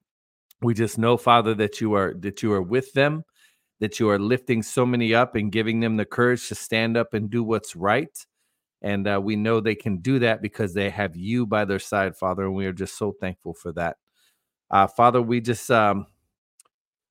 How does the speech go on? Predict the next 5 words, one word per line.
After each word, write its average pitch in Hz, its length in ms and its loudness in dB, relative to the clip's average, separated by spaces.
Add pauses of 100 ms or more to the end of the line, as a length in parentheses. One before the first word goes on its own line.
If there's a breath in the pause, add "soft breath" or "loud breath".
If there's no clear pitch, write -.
(960)
we 135 140 4
love 135 340 6
you 143 340 2 (300 loud breath)
so - 300 4
much, - 520 0